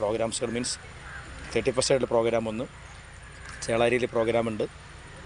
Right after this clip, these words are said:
അതുപോലെ തന്നെ നാളെ തേർട്ടി ഫസ്റ്റ് ഒന്ന് വൈകിട്ട് ആറ് മണി മുതൽ പത്ത് മണി വരെ എമിറേറ്റ്സ് മാളിൽ ഞങ്ങളുടെ മ്യൂസിക് ബാൻഡിൻ്റെ പ്രോഗ്രാം ഉണ്ട്. അപ്പോൾ എൻ്റെ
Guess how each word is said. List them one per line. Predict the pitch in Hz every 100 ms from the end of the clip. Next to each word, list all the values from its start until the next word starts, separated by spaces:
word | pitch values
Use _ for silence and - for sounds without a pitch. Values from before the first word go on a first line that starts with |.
| -
അതുപോലെ | 113 110 117 110
തന്നെ | 113 127 - - - 110
നാളെ | 104 117 - - - - - - -
തേർട്ടി | - - 117
ഫസ്റ്റ് | - 120
ഒന്ന് | 110
വൈകിട്ട് | 110 113 120 113
ആറ് | 113 120
മണി | 120
മുതൽ | 110 107
പത്ത് | - 110
മണി | 104
വരെ | 117 110
എമിറേറ്റ്സ് | 113 113 123
മാളിൽ | 113 120 165 - - - -
ഞങ്ങളുടെ | 117 113 113
മ്യൂസിക് | 110 - 107
ബാൻഡിൻ്റെ | 113 110 110
പ്രോഗ്രാം | 104 104 101 92
ഉണ്ട്. | 87 - - -
അപ്പോൾ | - 117 143 - - - - - 120
എൻ്റെ | 135